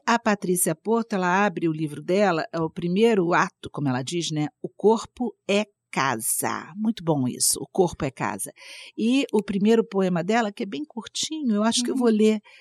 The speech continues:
Speaker 1: porque chama-se Rotina. E diz o seguinte: "A desordem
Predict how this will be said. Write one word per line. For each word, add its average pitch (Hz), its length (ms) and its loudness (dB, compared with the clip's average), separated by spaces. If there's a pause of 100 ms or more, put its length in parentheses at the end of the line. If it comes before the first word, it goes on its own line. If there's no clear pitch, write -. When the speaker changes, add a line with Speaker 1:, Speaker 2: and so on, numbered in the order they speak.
(140)
Speaker 1:
porque 220 260 -2
chama-se 254 560 0 (400)
Rotina. 208 840 0 (640)
E 196 120 0
diz 226 220 2
o 226 80 2
seguinte: 170 680 0 (500)
"A 220 100 4
desordem 214 760 4